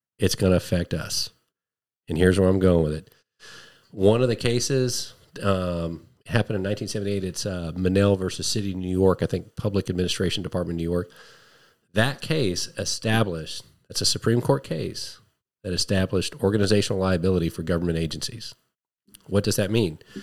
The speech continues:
It means this, some of the language that we've all heard, failure to train, failure to supervise, not following policy,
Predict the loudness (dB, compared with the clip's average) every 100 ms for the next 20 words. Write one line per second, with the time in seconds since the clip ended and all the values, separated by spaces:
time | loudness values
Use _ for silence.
0 | -18 -20 -20 -20 -20 -16 -6 4 4 4
1 | 2 0 -2 -4 -2 0 0 -2 -4 -6
2 | -12 -16 -20 _ _ _ _ -14 0 2
3 | 2 0 -2 -2 -2 -2 -2 -6 -18 -20
4 | -2 2 4 2 2 0 0 -4 -8 -12
5 | _ _ _ -4 2 2 2 0 0 2
6 | 0 -2 -8 -12 -8 -6 0 4 4 2
7 | -4 -4 -4 -4 -8